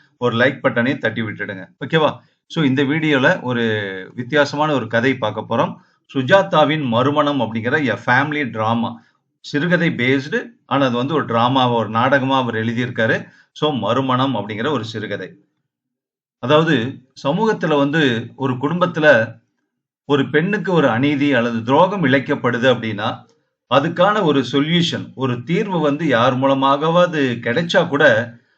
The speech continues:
அது சரியான தீர்வு தானா அப்படிங்கறத அவங்களுக்கு புரியாம, அப்ப அந்த குடும்பத்தை விட்டு கொடுக்காம அதுலயே போய் மாட்டிக்கிறாங்களோ அப்படிங்கிற மாதிரி ஒரு எண்ணம். ஏன்னா, அது மாதிரி ஒரு சூழ்நிலையும் இன்னைக்கு சமூகத்துல இருக்கு.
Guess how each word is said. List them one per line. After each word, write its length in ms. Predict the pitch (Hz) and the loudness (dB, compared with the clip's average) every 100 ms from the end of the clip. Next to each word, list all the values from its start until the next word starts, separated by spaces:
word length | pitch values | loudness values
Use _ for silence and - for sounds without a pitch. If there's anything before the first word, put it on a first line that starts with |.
| _ _ _ - | _ _ _ -2
அது 220 | 131 135 | 0 0
சரியான 460 | 120 127 170 180 | 2 2 4 2
தீர்வு 380 | 185 156 147 147 | 2 0 0 0
தானா 220 | 139 135 139 | 2 2 2
அப்படிங்கறத 400 | 123 123 120 139 | 0 0 2 2
அவங்களுக்கு 380 | 135 123 117 | 0 -2 -6
புரியாம, 500 | 113 131 139 151 139 113 123 - _ _ _ _ _ _ - | -6 -2 0 2 2 0 -2 -6 _ _ _ _ _ _ -4
அப்ப 200 | - 165 147 139 127 123 | 0 4 6 6 6 2
அந்த 160 | 123 123 | 0 -2
குடும்பத்தை 460 | 127 170 185 180 135 | -2 -2 -2 -2 -2
விட்டு 200 | 131 135 | -4 -4
கொடுக்காம 540 | 156 139 143 143 170 | -6 -2 0 2 2
அதுலயே 560 | 160 127 139 156 175 170 | 0 0 0 0 -4 -4
போய் 340 | 139 143 156 151 131 117 110 107 | -2 -2 0 0 2 0 -2 -6
மாட்டிக்கிறாங்களோ 840 | 107 123 139 127 135 120 117 123 113 - | -6 -2 -2 -2 -2 0 0 0 -2 -2
அப்படிங்கிற 360 | 117 123 113 113 | -8 -4 -4 -2
மாதிரி 280 | 139 143 | -2 0
ஒரு 180 | 127 113 | -2 -2
எண்ணம். 360 | 104 113 139 170 - _ - | -2 -2 -2 -4 -10 _ -8
ஏன்னா, 100 | 127 | 0
அது 180 | 131 127 | 2 2
மாதிரி 220 | 156 151 | -2 -2
ஒரு 100 | 123 | -4
சூழ்நிலையும் 840 | 117 147 156 151 143 135 143 170 | -4 -4 0 0 0 0 0 0
இன்னைக்கு 280 | 156 123 117 | -2 -2 -4
சமூகத்துல 520 | 120 127 151 120 117 | -4 -2 -4 -4 -6
இருக்கு. 360 | 110 131 123 143 | -2 -4 -2 -4